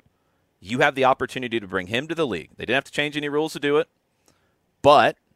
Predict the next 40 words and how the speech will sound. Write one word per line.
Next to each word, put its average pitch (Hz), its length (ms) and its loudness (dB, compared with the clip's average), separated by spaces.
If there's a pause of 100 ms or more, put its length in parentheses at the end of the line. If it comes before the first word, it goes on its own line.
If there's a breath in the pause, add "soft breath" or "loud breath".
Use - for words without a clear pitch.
now 110 280 2
that 123 100 -4
that's 127 220 -2
happened, 113 640 -4 (380)
you 117 100 2
have 110 80 4
other 127 160 2
people 135 300 -4
knocking 123 300 0
on 117 100 -2
the 95 80 -6
door. 131 340 -8 (240)
You 107 80 -6
have 120 100 -2
an 98 60 -6
opportunity 120 800 -4
to 98 520 -8
jump 113 360 0
from 98 340 -2
maybe 104 300 -4
being 101 380 -6
the, 87 360 -10 (580 soft breath)
I'm - 200 -18
just - 160 -18
throwing 95 180 -2
a 90 40 -6
number 87 340 -4
out, 78 160 -4
the 87 100 -8 (100)
twelfth 143 340 4
best 120 240 2
league 113 220 -2
in 98 80 -4
the 95 80 -4
world 90 360 -2 (180 soft breath)
to 117 100 -8
the 92 60 -6
fifth. - 460 -4 (880)
Like, 104 160 -2 (360)
overnight. 127 520 4